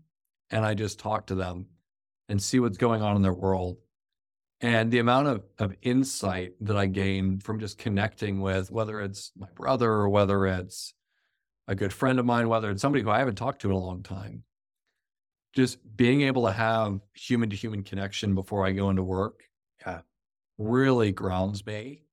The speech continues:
Speaker 1: And then the last one that I, I would say actually goes back to, to routine and, and discipline with working out, but something that I never gave myself permission to have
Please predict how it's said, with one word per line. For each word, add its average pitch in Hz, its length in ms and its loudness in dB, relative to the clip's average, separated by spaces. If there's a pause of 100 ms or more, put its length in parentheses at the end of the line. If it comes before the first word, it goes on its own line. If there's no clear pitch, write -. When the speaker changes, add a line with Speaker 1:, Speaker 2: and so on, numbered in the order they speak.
(400)
Speaker 1:
And 139 120 2
then 147 100 2
the 131 80 4
last 120 500 2
one 110 400 2 (180)
that 110 120 2
I, 123 200 2 (120)
I 120 120 2
would 135 180 -2
say 117 260 -6
actually 107 400 -10
goes 107 360 -2
back 107 380 -4
to, 107 360 -8
to - 120 -10
routine 104 480 -2
and, 98 220 -2
and 104 140 -6
discipline 101 520 -6
with 98 260 -2
working 98 320 -2
out, 107 300 -2 (720)
but 101 120 -8
something 139 420 2
that 117 240 0
I 120 560 2
never 107 600 -2 (1000)
gave 123 260 4
myself 120 460 0
permission 101 480 0
to 95 100 -2
have 95 400 -8